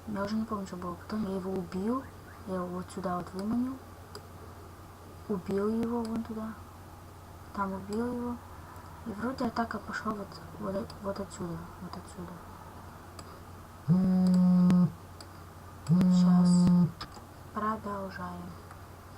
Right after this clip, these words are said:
Вот отсюда пошла. Запустил двух големов. В Каланкасле я уже не помню, что он. Пека вроде был. Такс.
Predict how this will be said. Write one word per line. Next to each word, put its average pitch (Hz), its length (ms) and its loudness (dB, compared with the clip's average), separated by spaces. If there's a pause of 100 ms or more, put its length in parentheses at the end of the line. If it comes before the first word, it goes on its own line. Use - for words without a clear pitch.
(160)
Вот 208 140 -4
отсюда 190 360 -6
пошла. 185 320 -10 (340)
Запустил 190 420 -6
двух 175 240 -8
големов. 175 420 -6 (2000)
В - 80 -12
Каланкасле 196 680 -4
я 190 60 -6
уже 175 100 -8
не 175 120 -6
помню, 185 320 -8
что 196 120 -10
он. 185 160 -8 (320)
Пека 202 260 -4
вроде 180 260 -6
был. 175 220 -8 (4000)
Такс. - 460 -10